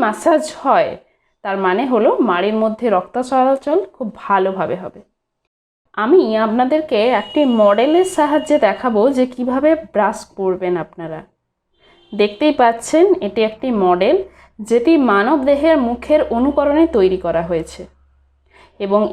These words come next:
এর মধ্যে ওপর পাটি এবং নিচ পাটি এবং তার সঙ্গে দাঁতও কিন্তু আপনারা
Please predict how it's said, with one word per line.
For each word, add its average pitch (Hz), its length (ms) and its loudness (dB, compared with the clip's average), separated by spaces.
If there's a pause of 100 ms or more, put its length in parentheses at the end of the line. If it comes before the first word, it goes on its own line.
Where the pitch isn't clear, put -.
এর 208 180 2
মধ্যে 240 280 -2 (120)
ওপর 202 260 0 (100)
পাটি 262 260 0 (180)
এবং 214 140 -2 (100)
নিচ 254 180 -2 (100)
পাটি 262 240 -2 (140)
এবং 254 140 2 (120)
তার - 160 0 (100)
সঙ্গে 285 260 -2 (260)
দাঁতও 190 380 0
কিন্তু 226 200 -2 (120)
আপনারা 214 260 0